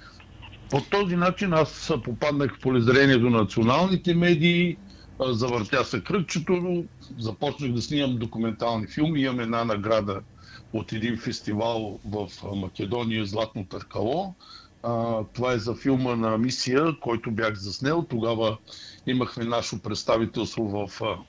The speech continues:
представителство, имахме ромка, която, а, работеше във Външно министерство, Деница Михайлова. А, ние направихме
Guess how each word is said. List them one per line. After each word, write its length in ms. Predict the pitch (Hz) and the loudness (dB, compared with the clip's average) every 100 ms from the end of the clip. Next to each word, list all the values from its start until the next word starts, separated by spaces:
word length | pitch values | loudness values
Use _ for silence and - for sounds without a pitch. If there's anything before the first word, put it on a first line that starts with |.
| - | -12
представителство, 720 | 117 110 143 117 104 120 - | -10 -4 -2 -2 -6 -10 -4
имахме 380 | 135 123 - 117 | -2 -2 0 0
ромка, 340 | 123 120 113 98 | 0 -2 -6 -6
която, 420 | 117 110 - - - - - - - - | -2 -2 -4 -14 -20 -20 -20 -20 -20 -6
а, 240 | 107 107 | -2 0
работеше 460 | 107 107 117 - 127 | 0 0 -2 -2 -2
във 200 | 104 104 | -2 -2
Външно 340 | 117 117 - 104 | -2 -4 -6 -6
министерство, 920 | 98 95 - 92 85 - 120 151 170 | -4 -6 -8 -8 -8 -4 -2 0 -2
Деница 400 | 131 113 98 95 | -2 -4 -4 -6
Михайлова. 680 | 90 - 82 85 101 156 185 - _ - - - - - | -6 -4 -6 -4 -2 -2 -4 -8 _ -20 -20 -20 -20 -6
А, 280 | 123 120 117 | -4 -2 0
ние 180 | 135 135 | 0 -2
направихме 720 | 120 127 127 - 127 117 | -2 0 0 0 -2 -2